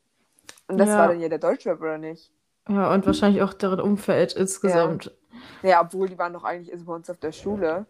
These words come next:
Speaker 2: Ja, aber
Speaker 1: sind
Speaker 2: die hatten
Speaker 1: viele
Speaker 2: auch viel
Speaker 1: B W L-Justus
Speaker 2: Ja, das stimmt, aber
Speaker 1: Leute.
Speaker 2: die hat-, hatten ja nicht so viel Kontakt auch mit den Leuten aus unserer Schule, sondern eher so, weißt du, von dieser anderen Schule. Äh,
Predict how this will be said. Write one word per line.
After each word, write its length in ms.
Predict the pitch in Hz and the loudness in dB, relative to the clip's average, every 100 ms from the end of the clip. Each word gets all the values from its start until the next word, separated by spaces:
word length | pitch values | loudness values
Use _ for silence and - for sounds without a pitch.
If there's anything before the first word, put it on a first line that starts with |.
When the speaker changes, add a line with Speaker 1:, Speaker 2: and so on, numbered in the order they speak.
| - | 0
Speaker 2:
Ja, 240 | 226 226 220 | 4 6 6
aber 180 | 220 | 6
Speaker 1:
sind 40 | 214 | 6
Speaker 2:
die 80 | 214 | 6
hatten 180 | 220 226 | 8 6
Speaker 1:
viele 40 | |
Speaker 2:
auch 40 | 165 | 6
viel 100 | 156 | 4
Speaker 1:
B 100 | 160 | 6
W 180 | - - | 6 4
L-Justus 840 | 165 165 - _ _ 147 160 - - _ | 0 -6 -10 _ _ -8 -8 -12 -20 _
Speaker 2:
Ja, 220 | 226 208 | -4 0
das 160 | 202 202 | 0 0
stimmt, 160 | 170 202 | 2 2
aber 100 | 190 | 2
Speaker 1:
Leute. 80 | 202 | 2
Speaker 2:
die 60 | |
hat-, 260 | 208 - 190 | 2 0 -2
hatten 200 | 185 190 | -2 0
ja 80 | 185 | 2
nicht 200 | 190 - | 0 -2
so 100 | 185 | -6
viel 160 | 190 | -4
Kontakt 380 | 196 185 190 - | -2 0 0 -2
auch 60 | 175 | -2
mit 120 | 175 | -2
den 100 | 185 | -2
Leuten 220 | - - | -4 -4
aus 80 | 190 | -6
unserer 180 | 180 180 | -6 -4
Schule, 240 | 202 185 | 2 2
sondern 240 | 180 185 151 | 2 2 4
eher 160 | 190 | 2
so, 320 | 185 185 175 - | 4 4 2 2
weißt 180 | 196 196 | 0 2
du, 60 | |
von 120 | 196 | 4
dieser 200 | 185 180 | 4 4
anderen 240 | 156 180 175 | 4 4 0
Schule. 440 | - 185 175 185 - _ _ _ _ _ _ _ | -2 -2 0 -4 -6 _ _ _ _ _ _ _
Äh, 360 | 202 190 185 | 0 2 2